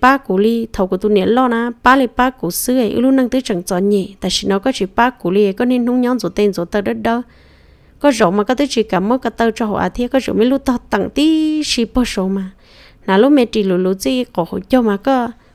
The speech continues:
Nè nó, khai tệ thiết chẳng bắt tranh cho của họ lự. Trâu tao mỏ gì, gà mỏ là thơ có tí xí.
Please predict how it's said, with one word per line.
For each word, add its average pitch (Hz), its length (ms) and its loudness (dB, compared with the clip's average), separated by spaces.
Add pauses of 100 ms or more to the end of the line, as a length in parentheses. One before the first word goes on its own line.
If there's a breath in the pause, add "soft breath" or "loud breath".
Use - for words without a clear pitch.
(380 soft breath)
Nè 202 100 0
nó, 214 360 2 (680 soft breath)
khai 269 160 4
tệ 214 240 2
thiết 254 220 -4
chẳng 220 200 -2
bắt 269 160 0
tranh 247 200 0
cho 208 140 0
của 202 280 -2
họ 240 100 -4
lự. 233 220 -4 (400)
Trâu 214 140 2
tao 214 160 0
mỏ 180 280 0
gì, 185 280 -2 (480 soft breath)
gà 214 160 2
mỏ 185 160 2
là 180 120 2
thơ 240 260 -6
có 240 180 -2
tí 254 160 -2
xí. 185 420 -2